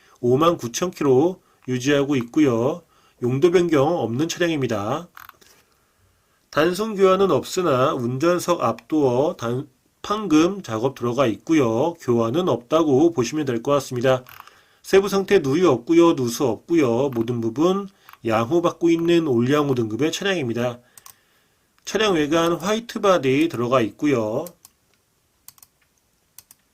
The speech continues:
시트 사용감 많지 않은 깨끗한 상태 유지하고 있습니다. 이열 시트도 사용감 많지 않고요. 핸들엔 스마트 크루즈,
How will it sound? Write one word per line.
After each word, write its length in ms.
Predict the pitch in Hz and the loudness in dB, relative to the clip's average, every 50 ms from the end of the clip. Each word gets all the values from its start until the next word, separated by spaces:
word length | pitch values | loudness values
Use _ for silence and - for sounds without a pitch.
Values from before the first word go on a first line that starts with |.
| _ _ _ _ _ _ _ _ _ - _ _ _ _ _ | _ _ _ _ _ _ _ _ _ -20 _ _ _ _ _
시트 480 | _ - 196 196 196 - - 196 196 185 | _ -8 -8 -8 -6 2 4 6 6 6
사용감 600 | 185 - 214 214 208 196 147 131 135 156 160 143 | 4 0 -2 0 0 2 2 4 4 2 2 0
많지 360 | 117 113 113 117 - - 185 | -2 -2 -2 -4 -4 -2 -2
않은 320 | 180 165 143 127 131 135 | -2 0 0 0 -2 -2
깨끗한 420 | 139 156 147 165 165 - 160 156 139 | -4 -6 -8 -8 -8 -4 -4 -4 -2
상태 420 | - 139 127 117 113 - 202 214 | -4 -4 -6 -6 -6 -4 -4 -2
유지하고 500 | 202 151 123 117 123 117 113 113 135 151 | 0 -2 0 0 0 0 0 2 0 0
있습니다. 560 | 139 - - - 120 120 120 131 127 131 127 - _ _ _ _ _ _ _ _ _ | 0 -2 -4 -6 -4 0 2 2 2 0 -2 -10 _ _ _ _ _ _ _ _ _
이열 220 | 135 147 175 196 | 2 4 4 4
시트도 480 | 196 - 208 - - 185 180 180 185 180 | 4 2 -6 -8 -2 0 4 4 4 2
사용감 540 | 180 - 202 202 202 185 156 151 156 165 151 | 2 -2 -4 -2 -2 -2 0 0 0 0 0
많지 360 | 123 113 110 110 - - 160 | -2 -4 -4 -6 -6 -4 -2
않고요. 800 | 139 117 104 101 - - 180 170 131 113 110 131 156 175 175 - _ _ _ _ _ _ _ _ _ _ - | -2 -2 -4 -6 -2 2 2 4 4 4 0 -2 -4 -4 -10 -16 _ _ _ _ _ _ _ _ _ _ -6
핸들엔 340 | 185 185 185 185 185 185 175 | -2 2 4 6 6 4 4
스마트 420 | - - 208 214 220 214 214 - | 0 -4 -2 -2 -2 -2 -2 -6
크루즈, 260 | - - 190 185 175 | 0 2 4 4 4